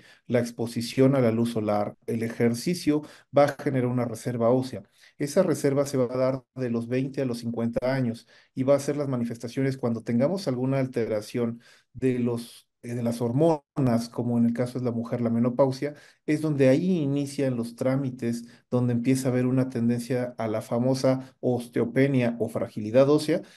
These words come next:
y a lo largo de la vida va a tener el riesgo de una fractura. Dependerá individualmente cada persona,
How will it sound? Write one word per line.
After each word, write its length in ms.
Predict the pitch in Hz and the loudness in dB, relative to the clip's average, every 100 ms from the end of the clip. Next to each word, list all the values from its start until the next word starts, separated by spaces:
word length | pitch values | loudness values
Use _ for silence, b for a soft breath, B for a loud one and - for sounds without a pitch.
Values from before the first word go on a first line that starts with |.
| B | B
y 120 | 139 | 2
a 80 | 135 | 4
lo 140 | 127 127 | 4 4
largo 320 | 127 147 160 | 4 2 2
de 80 | 135 | 2
la 100 | 123 | 2
vida 300 | 131 131 131 | 2 2 2
va 140 | 120 | 0
a 60 | 117 | -2
tener 300 | 120 123 120 | -4 -4 -4
el 100 | 117 | -6
riesgo 380 | 117 135 151 | -4 -4 -2
de 80 | 123 | -2
una 120 | 120 | -4
fractura. 380 | 113 101 - 95 B B - | -4 -8 -8 -10 B B 0
Dependerá 560 | 127 131 120 127 135 | 2 4 6 8 8
individualmente 680 | 143 123 117 127 127 123 117 | 6 6 8 8 6 0 2
cada 260 | 143 127 131 | 4 4 4
persona, 500 | 139 135 147 156 | 0 0 -2 -2